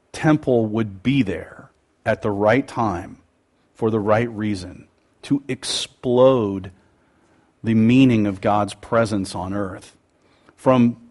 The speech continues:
being one little room in a temple in Jerusalem to being the heart of each man and woman redeemed by his grace through Jesus Christ.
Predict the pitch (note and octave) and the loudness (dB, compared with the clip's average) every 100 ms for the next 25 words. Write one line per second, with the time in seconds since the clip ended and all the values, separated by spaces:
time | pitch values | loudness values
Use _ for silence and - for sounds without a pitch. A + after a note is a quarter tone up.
0 | _ C#3 C3+ A#2+ A#2 B2+ C3+ C3 C3 A#2 | _ 4 4 4 4 4 6 6 4 2
1 | F#2+ A2 C3 G2+ F#2 F2 - _ _ _ | 0 2 2 2 -2 -10 -18 _ _ _
2 | _ G#2 G#2 G2 - B2 B2 A2+ G#2 G2+ | _ -8 -6 -6 -4 -2 0 0 -2 -4
3 | F#2+ B2 A#2 G2 F#2+ F2 F2+ - _ _ | -2 -2 -4 -8 -8 -8 -12 -16 _ _
4 | _ _ _ - A2+ D3 C3 A#2+ - D3 | _ _ _ -2 4 6 6 2 0 2
5 | D3 D3 B2 G#2+ B2+ C#3+ D#3+ - D3 C#3+ | 2 0 -6 -8 -6 -6 -6 -2 0 2
6 | C#3 C#3 A2+ A2+ A2+ G#2+ G#2+ G#2 A2 A#2+ | 0 0 0 0 0 -2 -4 -6 -2 2
7 | C3 A#2+ A2+ A2 G#2 A2+ G#2 G#2 G#2 G#2+ | 2 0 -2 -2 -2 -4 -6 -6 -2 -2
8 | G#2 - A2+ G#2+ - G2+ F#2+ F#2 - - | -2 -8 -8 -8 -8 -8 -8 -12 -14 -12
9 | E2+ F#2 D2 - | -14 -14 -20 -20